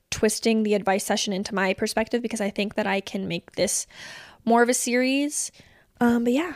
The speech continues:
I love you guys. Um, uh, we have a couple more episodes left of the season, and then we have some exciting stuff coming. Like, when the season ends, don't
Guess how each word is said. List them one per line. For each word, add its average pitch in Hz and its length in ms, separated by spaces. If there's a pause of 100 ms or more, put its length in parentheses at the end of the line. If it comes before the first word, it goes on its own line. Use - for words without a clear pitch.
(140)
I 226 100
love 226 200
you 302 100
guys. 214 720 (480)
Um, 220 520
uh, 220 520 (1080)
we 208 120
have 208 80
a 208 40
couple - 200
more 233 160
episodes 220 360
left 202 220
of 220 80
the 214 80
season, 214 600 (120)
and 196 880 (640)
then 269 140
we 403 80
have 494 100
some 523 160
exciting 269 440
stuff 196 280
coming. - 340 (280)
Like, 113 320 (880)
when 254 180
the 415 80
season 349 340
ends, 233 560 (600)
don't 262 420